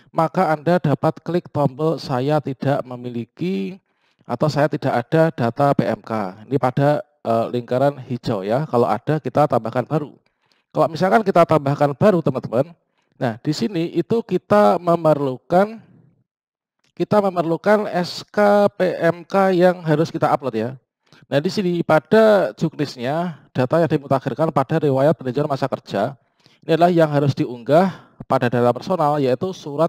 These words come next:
keputusan peninjauan masa kerja. Sedangkan di sini, ini kita tidak memiliki surat peninjauan masa kerja tersebut. Adanya hanya,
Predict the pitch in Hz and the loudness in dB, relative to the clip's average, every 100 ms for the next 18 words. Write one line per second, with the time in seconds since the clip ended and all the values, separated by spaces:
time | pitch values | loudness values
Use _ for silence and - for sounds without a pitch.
0 | - 147 123 123 156 160 - 123 113 127 | -2 -6 -6 -4 -4 -4 -8 -10 -4 -2
1 | 143 - 117 110 - 160 98 - _ _ | -2 -4 -4 -6 -4 -2 -2 -6 _ _
2 | _ - - - 120 131 143 214 185 175 | _ -20 -20 -8 -4 -2 -2 -4 -4 -4
3 | 170 _ _ - 139 180 151 143 170 147 | -6 _ _ -10 -8 -6 -6 -2 0 0
4 | 147 131 127 120 120 165 185 180 95 123 | -4 -4 -8 -10 -8 -4 -4 -6 -10 -4
5 | 143 151 127 117 143 123 123 110 123 - | -2 -2 -8 -8 -6 -6 -8 -6 -6 -6
6 | 135 127 - - 117 117 120 165 143 120 | -8 -10 -8 -6 -4 -4 -2 -2 -2 -2
7 | 113 143 175 180 180 | -4 -4 -2 -2 -4